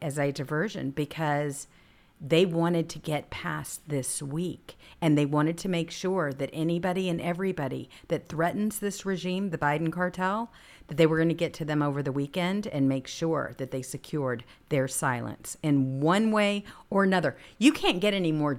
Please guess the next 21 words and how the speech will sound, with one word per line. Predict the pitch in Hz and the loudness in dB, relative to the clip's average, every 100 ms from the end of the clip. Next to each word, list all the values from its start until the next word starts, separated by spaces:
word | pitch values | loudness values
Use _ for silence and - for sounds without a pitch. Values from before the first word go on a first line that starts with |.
| - | -4
damning | 131 151 196 147 87 87 - - | -4 -2 -2 -2 -6 -14 -20 -14
than | 156 147 170 | -2 4 6
these | 151 135 - | 4 0 -4
emails, | 160 196 147 - - - - - - - - | -6 -4 -6 -10 -18 -18 -20 -20 -20 -12 0
these | 175 170 | 0 0
texts, | - 220 175 - | 0 0 0 -6
I | 127 | -8
mean. | 120 - - - - - - _ - - | -8 -12 -16 -20 -20 -20 -20 _ -8 2
I | 170 | 4
mean, | 180 156 - _ _ - _ - - | 4 0 -6 _ _ -20 _ -12 0
these | 180 311 349 | 6 8 6
are | - 170 165 | 8 8 8
complete | - 175 156 - 247 262 - | 4 0 2 2 2 0 0
and | 185 170 | -2 -2
total | - - 220 202 139 - | -2 0 0 0 -4 -10
threats. | - 202 254 294 - - | -6 -2 0 0 -2 -4
Think | 294 330 | -2 -2
about | 494 403 | -2 -2
what | - 170 156 | -2 -4 -6
this | 143 | -8
clown, | - - 240 160 | -8 -2 0 0